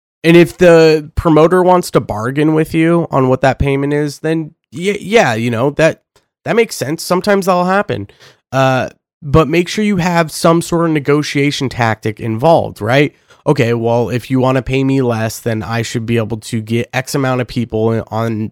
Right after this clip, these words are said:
my guest list or something. Or, okay, can I get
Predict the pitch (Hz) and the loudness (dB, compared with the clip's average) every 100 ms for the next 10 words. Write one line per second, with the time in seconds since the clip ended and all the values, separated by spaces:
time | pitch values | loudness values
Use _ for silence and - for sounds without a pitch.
0 | _ 117 117 113 107 117 104 - 101 101 | _ -4 -4 -4 -2 -4 -4 -6 -8 -8
1 | - 117 104 113 104 98 - 139 131 160 | -12 -10 -6 -6 -6 -8 -2 0 0 -2
2 | 151 127 117 - - - 143 131 131 139 | 0 0 -2 -8 -6 2 4 4 4 2
3 | - | 0